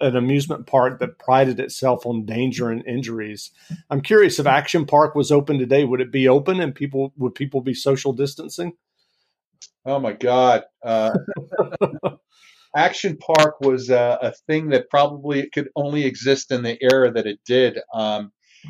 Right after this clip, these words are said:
Speaker 2: you know, the rules have all changed. Things are a lot more litigious. You gotta understand that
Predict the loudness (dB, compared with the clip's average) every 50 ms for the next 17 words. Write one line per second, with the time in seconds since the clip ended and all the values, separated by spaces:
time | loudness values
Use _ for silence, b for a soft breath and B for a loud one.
0 | B B _ -4 -2 0 0 0 0 -2 -4 0 0 2 2 2 2 2 2 4
1 | 4 6 6 4 4 0 -4 -4 -2 -2 -2 -4 -4 -8 -8 -6 -6 -6 -6 -4
2 | -4 -2 0 2 2 2 2 0 -4 -6 -6 -6 -8 -10 -10 _ -2 -2 -2 -2
3 | -6 -8 -10 b b b b b -2 2 2 4 4 2 -2 -4 -6 0 2 4
4 | 4 4 4 2 0 -2 -2